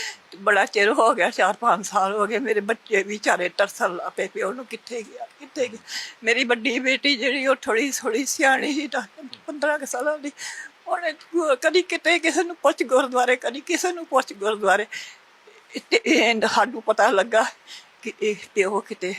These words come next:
ਦੂਜੇ ਪੌਂਟਾ ਸਾਹਿਬ ਗੁਰਦੁਆਰੇ ਹੈਗਾ ਹੈ, ਉੱਥੇ ਜਾ ਕੇ ਨੰਬਰ ਲਿਆ। ਉਹਦਾ ਫੋਨ ਵੀ ਨਹੀਂ ਸੀ ਹੁੰਦੇ, ਸਾਡੇ ਚੱਲਦੇ ਨਹੀਂ ਸੀ ਹੁੰਦੇ। ਕਿਸੇ ਨੂੰ ਕਿਹਾ ਤੇ ਕੋਈ ਵੀ ਨਹੀਂ ਸੀ ਜਾਂਦਾ। ਕੁਦਰਤੀ ਰੱਬ ਵੱਲੋਂ ਹੀ ਨਾ,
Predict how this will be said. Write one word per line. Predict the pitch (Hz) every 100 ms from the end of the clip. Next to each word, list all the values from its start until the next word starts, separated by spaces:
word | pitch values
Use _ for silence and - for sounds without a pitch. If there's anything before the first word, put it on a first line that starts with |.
| 196
ਦੂਜੇ | 170 170 180 - - _ -
ਪੌਂਟਾ | 190 202 185
ਸਾਹਿਬ | - 170 202
ਗੁਰਦੁਆਰੇ | 220 208 190 170 180
ਹੈਗਾ | 214 185 151
ਹੈ, | - - - - - -
ਉੱਥੇ | 202 202 277
ਜਾ | 214 196
ਕੇ | 247
ਨੰਬਰ | 254 214 233 185
ਲਿਆ। | 180 175 233 - - _ _ _ _ - - - -
ਉਹਦਾ | 240 294
ਫੋਨ | - 302 294
ਵੀ | 302
ਨਹੀਂ | 294
ਸੀ | 302 277
ਹੁੰਦੇ, | 311 269 185
ਸਾਡੇ | - 262 _ - - 117 _
ਚੱਲਦੇ | - 160 147 185
ਨਹੀਂ | 196
ਸੀ | - 277
ਹੁੰਦੇ। | 269 160 - - - - _
ਕਿਸੇ | 220 247 202
ਨੂੰ | 220 226 -
ਕਿਹਾ | - 269 - - _ - _ _ _
ਤੇ | 202 190 180 - - -
ਕੋਈ | 170 190 202
ਵੀ | 202
ਨਹੀਂ | 196
ਸੀ | 202
ਜਾਂਦਾ। | 196 151 151 156 - - - - _ -
ਕੁਦਰਤੀ | 254 247 - 233
ਰੱਬ | 226 202
ਵੱਲੋਂ | 302 247 202
ਹੀ | 202 214
ਨਾ, | 196